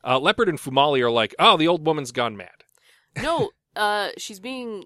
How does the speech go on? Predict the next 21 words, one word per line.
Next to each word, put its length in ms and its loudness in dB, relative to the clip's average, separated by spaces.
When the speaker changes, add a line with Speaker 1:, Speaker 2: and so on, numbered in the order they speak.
Speaker 2:
smacked 840 -12
Speaker 1:
Yeah. 120 -2
Speaker 2:
around 420 -4
by 420 -4
invisible 640 -10
Speaker 1:
By 100 -2
ghosts, 560 -8
Speaker 2:
Yeah. 240 -14
Speaker 1:
it 160 -14
turns 280 -6
out. 180 -10
At 80 0
least 200 -2
that's 160 2
the 100 4
Speaker 2:
Invisible 100 4
somethings. 200 0
Speaker 1:
explanation 340 -2
we 100 -20
get. 220 -20
Um, 320 4